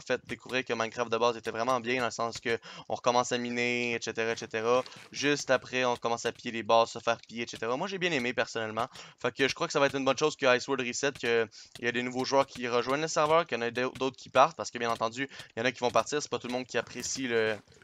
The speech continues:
les resets sur les serveurs, mais je crois que c'est vraiment un,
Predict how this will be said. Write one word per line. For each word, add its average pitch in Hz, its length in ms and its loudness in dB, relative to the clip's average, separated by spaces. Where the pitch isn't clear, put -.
les 123 140 0
resets 135 220 0
sur 135 100 2
les 131 80 0
serveurs, 131 360 4
mais 135 80 2
je 135 60 2
crois 180 160 2
que - 40 -2
c'est 156 120 0
vraiment 143 240 4
un, 143 100 2